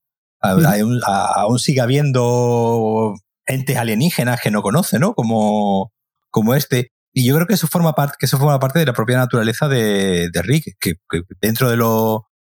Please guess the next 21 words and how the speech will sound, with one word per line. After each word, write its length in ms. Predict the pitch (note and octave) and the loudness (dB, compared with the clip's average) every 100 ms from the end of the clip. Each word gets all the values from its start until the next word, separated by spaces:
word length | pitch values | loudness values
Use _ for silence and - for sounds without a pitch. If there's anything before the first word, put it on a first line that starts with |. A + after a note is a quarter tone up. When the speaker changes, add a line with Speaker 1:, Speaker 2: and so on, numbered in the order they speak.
| - | -2
Speaker 1:
de 140 | A#2 | 0
lo 120 | G#2+ | 2
nihilista 480 | G2+ G2+ A#2 C3 A#2+ | 0 0 0 -2 -4
que 240 | G#2+ A2+ D#3 | -2 0 0
es, 180 | - | 0
eh, 440 | B2+ A2 G#2 G#2 G2+ - | -2 -2 -2 -4 -4 -4
es 280 | G2 G#2 A#2 | -2 -2 -2
esta 220 | A#2 A#2+ | -2 0
idea 200 | A2+ C3+ | 0 0
de 100 | D3 | 0
que, 240 | G#2+ F#2 - - - | -2 -4 -8 -14 -4
de 100 | A2+ | -2
que 120 | G#2+ | 0
no 100 | G2+ | 0
deja 220 | A2+ - | 0 0
de 120 | A2+ | -2
ser 200 | A2 B2 | -2 0
un 100 | D#3 | 0
científico 640 | - B2 A2+ A#2 C#3+ - D#3+ | 2 -2 -2 -2 0 0 0
con 160 | C#3 | -2
curiosidad 640 | C3 A2+ G#2+ - F#2 G2+ | -2 0 0 -2 -2 0